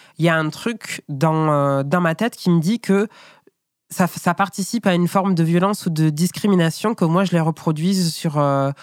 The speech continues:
sur une personne pour laquelle je pourrais, euh,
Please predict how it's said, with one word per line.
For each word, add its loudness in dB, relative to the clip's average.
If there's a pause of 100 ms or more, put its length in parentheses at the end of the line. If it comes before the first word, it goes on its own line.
(240)
sur 0
une 2
personne 0
pour -4
laquelle -2
je -10
pourrais, -2
euh, 2